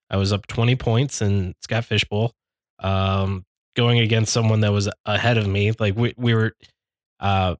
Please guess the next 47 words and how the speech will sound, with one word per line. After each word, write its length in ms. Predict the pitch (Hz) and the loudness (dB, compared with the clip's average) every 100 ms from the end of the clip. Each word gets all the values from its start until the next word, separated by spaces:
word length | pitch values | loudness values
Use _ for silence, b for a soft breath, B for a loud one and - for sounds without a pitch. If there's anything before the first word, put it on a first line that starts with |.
| - | -8
both 300 | 107 120 123 | -2 -2 0
four 240 | 139 131 | 0 2
and 100 | 127 | 2
two, 280 | - 123 135 | 2 2 2
but 160 | 131 104 | 0 0
this 200 | 98 110 | -2 -2
was 140 | 98 | -2
my 160 | 101 101 | 0 2
shot 320 | - 101 - | 2 0 -4
to, 160 | 98 - - | -10 -14 -6
to 100 | 107 | -2
move 300 | 104 120 113 | 2 2 2
up 160 | 107 113 | 0 0
in 80 | |
the 80 | 110 | 0
rankings. 560 | 104 101 95 104 120 - _ _ _ _ - | 0 0 0 0 0 -4 _ _ _ _ -2
And, 420 | 104 104 104 104 | 2 4 2 2
um, 480 | 101 101 101 98 - _ _ _ | 2 2 0 -2 -8 _ _ _
he 220 | - 135 127 | -4 0 2
had 320 | 123 113 - | 2 2 0
Edelman 380 | 127 143 151 147 | 0 2 2 2
going, 380 | 147 147 156 151 _ _ _ _ - | 2 2 2 -2 _ _ _ _ -6
and 140 | 107 | -2
then 80 | 107 | 0
I 80 | 107 | 2
had 180 | 107 101 | 0 -2
Darnold 380 | 107 110 120 117 | 0 2 0 -2
and 260 | 98 98 | -4 -6
James 360 | - 107 104 - | -4 -4 -4 -4
White. 320 | 95 92 - _ _ _ _ | -4 -6 -8 _ _ _ _
And 100 | 98 | -2
if 140 | 104 110 | -2 -2
it 120 | 92 | -2
wasn't 340 | 107 110 127 | 0 2 0
for 100 | 131 120 | -2 0
James 340 | 117 113 104 | 0 0 0
White, 200 | 107 95 110 | -2 -4 -2
and 100 | 120 | 2
I 120 | 143 | 2
actually 260 | 156 131 | 2 0
thought 280 | 98 120 120 | 0 -2 -2
about 220 | 113 104 | -2 -2
this 140 | 104 95 | -2 -6
before, 440 | 95 92 107 95 | -6 -6 -2 -2
I 40 | 90 _ _ _ 104 | -4 _ _ _ -2
was 60 | |
like, 140 | 104 | -2